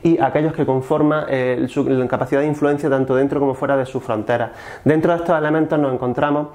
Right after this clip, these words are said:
eh, cosas como la economía, el ejército, la población, el territorio, los recursos naturales, potencialidades tan, intangibles, etcétera, etcétera. A lo largo de la reseña de este libro voy a hacer,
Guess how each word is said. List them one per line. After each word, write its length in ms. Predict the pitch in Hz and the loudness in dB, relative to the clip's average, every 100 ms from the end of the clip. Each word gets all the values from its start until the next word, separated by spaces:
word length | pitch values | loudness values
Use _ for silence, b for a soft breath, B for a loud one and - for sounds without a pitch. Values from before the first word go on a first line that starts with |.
| B B B | B B B
eh, 260 | - 131 127 | 0 0 2
cosas 280 | 147 147 - | -2 -2 -4
como 340 | - 160 160 | 0 2 2
la 160 | 151 135 | 2 0
economía, 600 | 127 123 127 151 156 156 | 0 -2 2 4 2 0
el 140 | 131 | -2
ejército, 560 | 123 - 156 156 147 151 | -4 -2 -2 -2 0 2
la 160 | 139 120 | 2 0
población, 500 | 120 117 151 151 139 | -2 -2 0 2 0
el 100 | 131 | 0
territorio, 520 | 127 120 151 156 151 | -2 0 0 2 0
los 80 | 123 | 0
recursos 340 | 117 139 143 | -2 -2 0
naturales, 460 | 135 135 151 151 151 B B - | 2 2 2 0 -4 B B -2
potencialidades 680 | 139 123 127 127 147 147 | 0 0 0 2 2 0
tan, 200 | 147 139 | -2 -2
intangibles, 720 | 143 139 135 131 160 147 151 - | -2 0 -2 2 2 4 0 -2
etcétera, 440 | 123 143 151 143 | -4 0 0 -2
etcétera. 480 | 117 - 120 113 110 B B B - | -6 -4 -2 -2 -4 B B B -2
A 180 | 131 131 | 0 2
lo 100 | 127 | 2
largo 220 | 135 160 | 2 2
de 100 | 160 | 2
la 60 | 156 | 0
reseña 280 | 151 160 | 2 0
de 40 | 160 | 0
este 140 | 160 | 2
libro 220 | 160 160 | 4 4
voy 80 | 151 | 2
a 40 | 151 | -2
hacer, 320 | 151 156 | 0 0